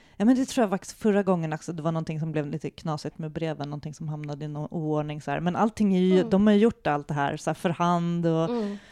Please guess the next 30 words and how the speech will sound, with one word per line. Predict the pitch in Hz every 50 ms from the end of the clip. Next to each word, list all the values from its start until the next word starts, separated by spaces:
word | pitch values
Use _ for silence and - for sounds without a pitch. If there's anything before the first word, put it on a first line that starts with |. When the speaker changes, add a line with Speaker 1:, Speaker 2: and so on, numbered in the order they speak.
| - _ _ _ -
Speaker 1:
ehm, | - 175 175 175 170 165 165 165 165 165 160 160 160 160 160 160 156 - - - - _ _ _ _ _
nu | - 180 185 185 185 180
fick | - - 196 - - - -
vi, | 208 202 - - - - 170 - - _ _ _
<laughs> | - - _ _ _ _ _ _ _
hade | - 208 190
vi | 190
inte | 196 175 -
fått | - - _ _ -
något | 170 170 170 160
recept | 165 - - - 196 165 - - - -
med | 170 156 151 156 165 175 -
till | - 180 208
maten. | 214 247 240 247 233 254 247 247 277 247 240 311 262 254 -
<laughs> | 269 277 233 - 294 269 - - - 262 202 - - 302 330 311 233
Men | - 254
vi | 202 - 262 -
fick | - - 285 254 247 - - -
det | 233 190
tillskickat. | - - 254 220 214 - - - 240 208 - - - 170 156 - - - - - - - - - - - - - - _ _ _ _ _ _ _ -
Eh, | 180 185 180 175 170 170 160 - - - _ _ _ - - - - _ _ _ _ _ -
men | 214 220 226
de | 208 254 254
kräver | 247 247 277 320 330 285 294
ganska | 247 220 - 233
mycket | 220 220 220 - -
av | 226 160 156
en. | 175 160 151 196
V-, | 190 185 117 151 165 - -
Speaker 2:
Mm. | 247 254